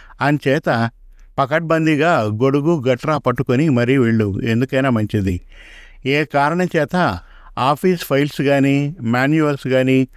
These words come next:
పట్టుకెళ్లకు." భానుప్రసాద్ ఆ మాటకు చిన్నగా నవ్వాడు. నవ్వుతూ ఆడిట్ ఆఫీసర్తో చేతులు కలిపాడు. చిరునవ్వు చిందిస్తూ కదిలాడు. అసలతను ఆడిట్ ఆఫీసర్ చెప్పిన హితోపదేశం విన్నాడా?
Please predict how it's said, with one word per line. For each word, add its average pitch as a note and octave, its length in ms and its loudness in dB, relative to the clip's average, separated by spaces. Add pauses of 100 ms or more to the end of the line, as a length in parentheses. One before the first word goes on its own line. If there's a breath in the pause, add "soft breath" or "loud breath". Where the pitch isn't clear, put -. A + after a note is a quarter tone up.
(240 soft breath)
పట్టుకెళ్లకు." G#2+ 720 -2 (1300)
భానుప్రసాద్ D#3+ 720 0
ఆ B2+ 300 0
మాటకు B2 500 0
చిన్నగా C3 460 0
నవ్వాడు. A2+ 520 0 (640 soft breath)
నవ్వుతూ E3+ 500 2
ఆడిట్ D3 400 0
ఆఫీసర్తో C#3 680 0
చేతులు B2+ 380 -2
కలిపాడు. A2+ 540 0 (640 soft breath)
చిరునవ్వు E3+ 640 0
చిందిస్తూ D3 680 0
కదిలాడు. A#2+ 600 0 (840 soft breath)
అసలతను D3+ 680 -2 (480)
ఆడిట్ D3+ 380 -2
ఆఫీసర్ D3+ 360 0 (100)
చెప్పిన B2+ 300 0
హితోపదేశం B2+ 760 -2
విన్నాడా? B2 520 0